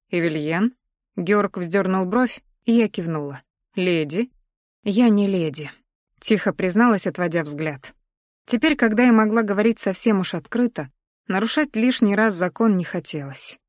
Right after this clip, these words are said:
"Пока вы здесь, для меня вы будете леди", пояснил его величество, а я от чего-то смутилась,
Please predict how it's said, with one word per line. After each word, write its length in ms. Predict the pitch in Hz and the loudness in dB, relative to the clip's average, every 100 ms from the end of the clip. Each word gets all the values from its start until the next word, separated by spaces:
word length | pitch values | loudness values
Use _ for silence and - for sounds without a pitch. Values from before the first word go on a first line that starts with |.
| _ _ _ _ _ | _ _ _ _ _
"Пока 300 | 180 185 247 | -2 2 2
вы 120 | 254 | 2
здесь, 400 | 226 240 294 - | 2 2 0 -2
для 240 | 175 175 196 | -6 0 4
меня 280 | 233 262 | 6 6
вы 80 | 226 | 4
будете 440 | 202 220 196 - 214 | 2 0 0 0 0
леди", 500 | 196 147 143 147 - _ _ _ | 0 -2 -4 -10 -12 _ _ _
пояснил 440 | - 196 - 208 190 | 0 2 2 2 2
его 220 | 180 185 | 0 0
величество, 760 | 180 220 262 - 165 156 156 - | 0 2 0 -2 -8 -8 -8 -6
а 100 | 202 | -4
я 200 | 214 262 | 2 2
от 60 | 240 | 0
чего-то 380 | - 226 233 | 0 0 0
смутилась, 800 | 220 233 240 - 165 139 139 - | 0 2 2 0 -6 -6 -10 -14